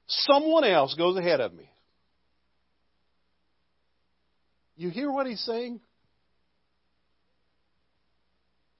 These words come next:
The question is asked, "Do you?" He begins to make excuses.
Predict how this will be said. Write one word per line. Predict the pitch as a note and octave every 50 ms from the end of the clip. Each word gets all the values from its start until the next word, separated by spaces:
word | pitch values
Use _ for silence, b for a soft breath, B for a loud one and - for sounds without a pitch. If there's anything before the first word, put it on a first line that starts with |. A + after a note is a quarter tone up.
| _ _ _ _ _ _ _ _ _ _ _ _
The | - D3
question | - - A3 A3+ A3+ - - - B3 G3+
is | F#3+ F3+ D3+ G3
asked, | F#3+ F#3 E3+ D3 C#3 C3 - - - - A#2 A2+
"Do | A2 F3+ G#3+ A#3 A3
you?" | F#3+ C#3+ B2 B2 A#2 A#2 C#3 D3 - _ _ _ _ _ _ _ _ _ _ _ _ _ _ _ _ _ _ _ _ _ _ _ _ _ _ _ _ _ _ _ _ _ _ _ _ _ -
He | A3 G#3
begins | D#3 D#3+ C#3 C#3+ C#3+ D3 C#3 - -
to | D3
make | D3 C#3+ C3+ -
excuses. | D3 - - - - D#3+ B2+ G#2 - - - - - -